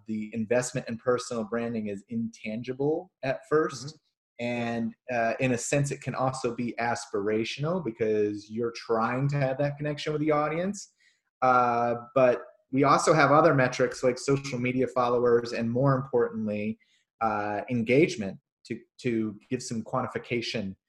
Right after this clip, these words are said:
Speaker 1: uh, to that connection with the audience. So in a way, I think that's even more important than the bottom line. But overall, yes,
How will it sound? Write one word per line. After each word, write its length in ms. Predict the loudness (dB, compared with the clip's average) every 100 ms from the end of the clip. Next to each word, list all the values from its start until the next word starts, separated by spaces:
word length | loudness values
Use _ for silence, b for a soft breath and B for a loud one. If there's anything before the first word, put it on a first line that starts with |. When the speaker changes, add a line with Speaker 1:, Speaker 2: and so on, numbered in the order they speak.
| _ _ _
Speaker 1:
uh, 280 | -4 -4 -4 -6
to 200 | -4 0
that 220 | 0 -2
connection 520 | -6 -6 -6 -8 -6
with 160 | -6 -4
the 100 | -2
audience. 500 | -2 -4 -6 -8 -2
So 180 | 0 2
in 100 | 0
a 80 |
way, 680 | 0 4 6 6 6 4 0
I 100 | -4
think 220 | -8 -6 -2
that's 280 | -2 -2
even 180 | -4 -4
more 260 | -2 2 0
important 460 | 0 2 2 2
than 60 | -4
the 80 | -4
bottom 300 | -2 -4 -2
line. 400 | -4 -4 -8 -12 _ _ _ _ _
But 180 | 6 8
overall, 440 | 8 10 10 10
yes, 360 | 8 4 2